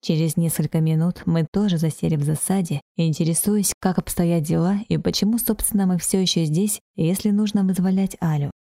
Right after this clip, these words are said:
Парень, который сидел дальше всех, слушал что-то в наушниках и на мгновение, оторвавшись от своего дела, сказал: «Можно».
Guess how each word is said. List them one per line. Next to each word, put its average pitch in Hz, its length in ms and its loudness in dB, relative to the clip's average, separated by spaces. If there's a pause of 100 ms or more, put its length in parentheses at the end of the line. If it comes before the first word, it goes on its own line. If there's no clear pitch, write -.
(200)
Парень, 156 340 0
который 160 380 0
сидел 160 340 0
дальше 151 340 0
всех, 185 420 -4 (220)
слушал 185 440 0
что-то 175 320 -2
в 180 80 2
наушниках 165 680 0 (120)
и - 120 -2
на 165 120 2
мгновение, 160 600 2
оторвавшись 160 720 -2
от 165 120 -2
своего 156 340 0
дела, 175 340 0
сказал: 160 560 -2 (440)
«Можно». 160 580 0